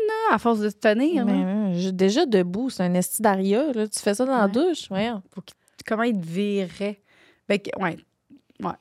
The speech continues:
Speaker 1: on peut, on peut se faire virer, là, mais
Speaker 2: Puis tu
Speaker 1: se
Speaker 2: sais,
Speaker 1: faire tenir, hein.
Speaker 2: en tout cas, tu t'es-tu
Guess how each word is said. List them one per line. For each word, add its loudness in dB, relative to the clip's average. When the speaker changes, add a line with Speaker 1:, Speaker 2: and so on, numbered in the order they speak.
Speaker 1:
on -12
peut, 0
on 2
peut -4
se -6
faire 2
virer, -2
là, -2
mais -4
Speaker 2:
Puis -4
tu -6
Speaker 1:
se -10
Speaker 2:
sais, -2
Speaker 1:
faire -4
tenir, -4
hein. -8
Speaker 2:
en -8
tout -12
cas, -6
tu -20
t'es-tu -6